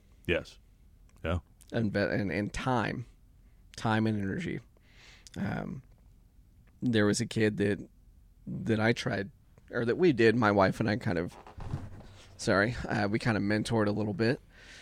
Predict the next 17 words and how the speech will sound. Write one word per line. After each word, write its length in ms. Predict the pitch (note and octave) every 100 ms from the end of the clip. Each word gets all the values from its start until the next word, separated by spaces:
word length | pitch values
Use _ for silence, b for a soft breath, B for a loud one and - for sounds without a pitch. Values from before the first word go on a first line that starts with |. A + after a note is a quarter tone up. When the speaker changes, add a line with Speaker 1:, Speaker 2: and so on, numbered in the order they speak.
| B B
Speaker 1:
Yeah. 140 | G2+ A2
Speaker 2:
And, 340 | A#2 G#2 G2
um, 380 | G2+ G2 F2+ A#2 b b b b b b -
hung 220 | A2 C#3 C3
out 140 | B2+
with 120 | A#2+
him 120 | B2 A#2
a 40 |
lot 360 | A2+ A2 A2 -
and 400 | A2 G2 C#2+ C3+ b b - - - - - _ -
spent 320 | - - C3+
a 40 |
lot 280 | G2+ G#2 G#2+
of 80 | G#2+
time 240 | - F#2+ -
with 120 | -
him. 200 | -